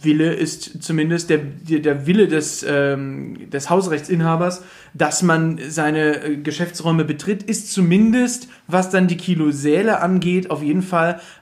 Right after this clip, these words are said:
an den, äh, vorherigen Erwerb einer Eintrittskarte geknüpft, wobei man natürlich diesen gesamten Gebäudekomplex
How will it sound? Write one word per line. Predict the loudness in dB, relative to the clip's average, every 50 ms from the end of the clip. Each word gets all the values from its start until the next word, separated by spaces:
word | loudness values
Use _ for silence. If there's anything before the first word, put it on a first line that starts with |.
| _ -4
an | -2 -2 0 -2 -2 0
den, | 2 2 2 2 2 0 -2
äh, | -2 0 0 0 0 -2
vorherigen | -2 -2 -2 0 2 2 2 2 2 2
Erwerb | 0 0 0 0 0 -2 -2 -4
einer | -6 -8 -6
Eintrittskarte | -6 -6 -6 -6 -4 -6 -6 -6 -4 -2 -2 -2 0 -2
geknüpft, | -4 -6 -4 -2 -2 -2 -2 -4 -10 -18 -20 -10 -6 -2
wobei | 0 2 2
man | 4 4 4
natürlich | 4 2 2 0 0 0
diesen | -2 -2 -2 -2 -2
gesamten | 0 0 -2 -2 -4 -4 -6
Gebäudekomplex | -6 -6 -4 -2 -2 -2 -2 -2 -2 -2 -4 -4 -2 -2 -4 -4 -4 -8 -14